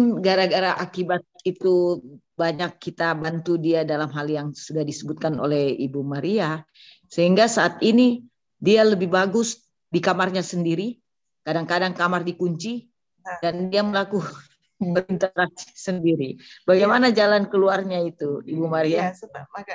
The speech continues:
Speaker 2: apa, eh, kalau dia pakai H P ya, Bu Ici ya?
Speaker 1: Kadang-kadang pakai H P,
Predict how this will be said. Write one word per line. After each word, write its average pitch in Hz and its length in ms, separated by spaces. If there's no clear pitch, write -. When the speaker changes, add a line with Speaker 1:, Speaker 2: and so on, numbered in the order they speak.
Speaker 2:
apa, 220 220
eh, 196 400
kalau 202 240
dia 247 160
pakai 269 240
H 175 160
P - 160
ya, 214 160
Bu - 160
Ici - 320
ya? 147 80
Speaker 1:
Kadang-kadang 220 340
pakai 214 240
H 208 100
P, - 100